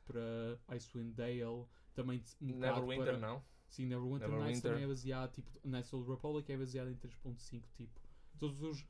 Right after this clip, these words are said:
Speaker 1: anti-, old school R P Gs são baseados em
Speaker 2: Pá,
Speaker 1: D and D três ponto cinco.
Speaker 2: Três ponto cinco foi a, aquela edição que, tipo, explodiu. E depois, claro,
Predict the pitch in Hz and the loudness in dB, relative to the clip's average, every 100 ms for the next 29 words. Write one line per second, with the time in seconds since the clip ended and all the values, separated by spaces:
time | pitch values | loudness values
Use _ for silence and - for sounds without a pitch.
0 | - - 135 131 143 147 135 - 135 131 | -10 0 0 0 -2 -2 -2 -2 -2 -2
1 | 127 131 120 127 127 131 123 117 120 117 | -2 -6 -4 -6 -4 -4 -2 -2 -2 -4
2 | 120 120 120 117 113 113 113 117 117 - | -4 -4 -4 -2 0 0 -2 -4 -6 -8
3 | 120 110 160 170 180 156 165 160 170 156 | -6 2 6 6 6 6 4 6 6 4
4 | 147 - 131 147 139 131 - 143 135 127 | 2 0 2 6 6 6 4 6 6 4
5 | - 127 120 110 127 110 - - - - | 0 2 2 0 -4 -4 -4 -4 -4 -4
6 | 127 117 123 117 135 - 131 - 123 110 | -4 0 -2 -2 -10 -4 -2 6 6 6